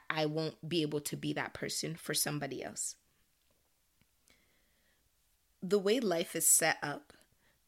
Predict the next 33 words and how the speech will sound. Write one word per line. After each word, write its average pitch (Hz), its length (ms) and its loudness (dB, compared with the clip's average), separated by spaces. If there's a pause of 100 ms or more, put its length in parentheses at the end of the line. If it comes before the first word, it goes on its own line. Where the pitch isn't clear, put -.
(320)
and 185 160 4
the 170 80 6
way 175 180 2
my 156 240 0
life 170 280 0
is 196 160 0
set 208 160 0
up, 240 240 -6 (100)
which 185 340 -2
is 170 420 -4 (320)
why 165 500 0
I 160 120 0
feel 165 320 -4
that 151 320 -4
forgiveness 156 760 -2
is 147 160 2
so 156 220 2
important, 156 760 -4 (1080)
is 156 220 2
that 151 340 2 (440)
I 175 120 8
can't 196 380 0
allow 175 300 6
myself 160 720 2
to - 180 2
let 170 240 2
anybody 165 680 -2
else - 500 -4 (540)
be 185 100 -6
used 170 440 -2
as 156 220 2
an 156 100 -2
excuse 202 680 0